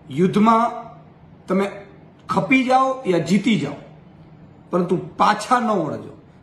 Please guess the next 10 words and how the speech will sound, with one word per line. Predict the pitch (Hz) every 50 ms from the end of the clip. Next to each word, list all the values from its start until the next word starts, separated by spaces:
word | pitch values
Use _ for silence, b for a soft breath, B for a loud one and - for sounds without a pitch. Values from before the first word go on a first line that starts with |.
| - -
પીઠ | - 285 - - 262
ન | 254 247 233
દેજે | 185 202 196 180 196
લગાર, | 190 175 170 160 156 170 180 170 156 127 113 - - - - -
નહીં | 156 156
તો | - 175
મારી | 170 175 170 160
સૈયર | 151 - - 175 185 185 196 185 170
મેરું | 165 151 156 165 160 160 147 131
માણસે, | 131 139 156 165 165 151 - - 151 135